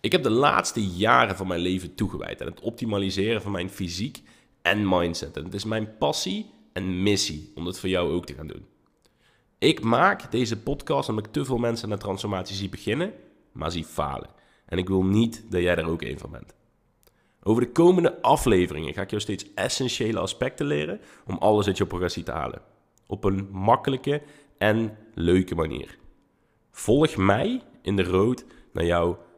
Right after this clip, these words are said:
transformatie. Goeiedag en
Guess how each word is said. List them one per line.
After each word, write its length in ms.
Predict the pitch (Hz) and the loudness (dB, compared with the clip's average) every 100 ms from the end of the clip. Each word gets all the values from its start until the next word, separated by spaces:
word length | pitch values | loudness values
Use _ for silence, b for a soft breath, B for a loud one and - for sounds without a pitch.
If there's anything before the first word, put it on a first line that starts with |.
| _ - | _ -12
transformatie. 680 | - - - - - - - _ _ _ _ _ _ _ _ _ _ _ _ _ _ _ _ | -10 -8 -8 -8 -12 -18 -20 _ _ _ _ _ _ _ _ _ _ _ _ _ _ _ _
Goeiedag 1000 | - - 123 131 117 95 113 135 131 - | 0 6 8 8 6 4 6 6 6 -2
en 400 | - 98 104 98 | -4 -2 -2 -6